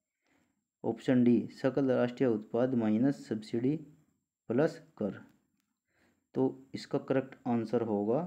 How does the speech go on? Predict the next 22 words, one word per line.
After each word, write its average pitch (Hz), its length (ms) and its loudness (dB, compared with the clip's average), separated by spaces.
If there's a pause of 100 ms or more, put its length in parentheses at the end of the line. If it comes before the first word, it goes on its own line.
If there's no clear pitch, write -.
(340)
ऑप्शन 135 500 -2
बी 101 240 0 (1500)
शुद्ध 139 200 -2
राष्ट्रीय 120 420 4
उत्पाद 110 380 0
प्लस 147 320 0
अप्रत्यक्ष - 720 -4
कर 165 220 0 (260)
प्लस 160 300 -2
सब्सिडी। 95 520 -4 (1400)
अगला 110 280 -2
क्वेश्चन 113 400 -4
देखिए, 120 500 0 (840)
उपभोक्ता 127 720 2
एवं 127 280 6
बचत 120 360 0
के 120 160 6
लिए 107 340 4 (360)
घरेलू 123 500 2
क्षेत्र 110 420 -2
में 131 300 0 (380)
उपलब्ध 120 560 2